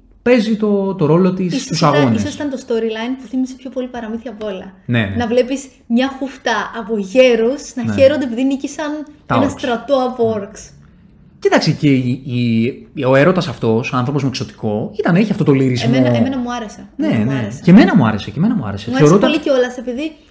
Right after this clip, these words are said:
Speaker 2: ήταν αποριακά αντίθετα στρατόπεδα. Δηλαδή, πήγαν εκεί πέρα τα ξωτικά ως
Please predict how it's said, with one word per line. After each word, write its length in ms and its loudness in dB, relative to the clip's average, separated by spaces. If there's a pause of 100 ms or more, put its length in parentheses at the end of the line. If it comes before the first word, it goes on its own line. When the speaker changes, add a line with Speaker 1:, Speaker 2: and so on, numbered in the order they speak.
(160)
Speaker 2:
ήταν 380 -10
αποριακά 500 -8 (140)
αντίθετα 300 -8
στρατόπεδα. 580 -12
Δηλαδή, 300 -8
πήγαν 260 -6
εκεί 180 -8
πέρα 300 -4 (320)
τα 80 -10
ξωτικά 440 -8 (200)
ως 240 -18